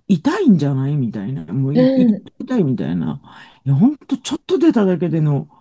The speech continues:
Speaker 1: あ、ね、今これ撮ってる七月そうで、八月まで一ヶ月がもう暑いんじゃないかな、みたいな。去年かな？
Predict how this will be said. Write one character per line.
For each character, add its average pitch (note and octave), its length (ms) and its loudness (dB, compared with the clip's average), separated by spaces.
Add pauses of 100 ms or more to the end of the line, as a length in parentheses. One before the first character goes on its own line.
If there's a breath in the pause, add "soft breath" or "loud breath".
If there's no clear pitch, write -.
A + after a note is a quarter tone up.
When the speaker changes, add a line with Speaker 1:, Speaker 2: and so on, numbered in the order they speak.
(420 soft breath)
Speaker 1:
あ、 - 160 0
ね、 C3 500 -4 (160)
今 A3 240 4
こ G3 100 2
れ A3+ 140 2
撮 C4+ 120 2
っ G#3+ 80 -8
て F3 120 -2
る D3 100 0
七 - 220 -6
月 F#3 340 -2
そ E3 180 -2
う C3+ 40 -2
で、 B2+ 80 -2
八 - 320 -2
月 A#3 440 2
ま D#3 180 2
で C#3+ 100 0
一 C3+ 120 2
ヶ C#3+ 180 -4
月 D3+ 220 -2
が C3 140 0
も A#2+ 120 2
う - 20 0
暑 F3 260 0
い A#3+ 60 6
ん C4+ 40 6
じ E4+ 80 -2
ゃ D#4+ 60 2
な G3+ 140 4
い F3+ 120 -2
か E3+ 120 0
な、 D#3+ 160 0
み D#3 100 0
た F#2 160 -6
い G2+ 80 -6
な。 A2+ 220 -6 (320 loud breath)
去 D#4 140 2 (200)
年 B3 140 6
か C#3 180 -2
な？ C#3+ 240 -2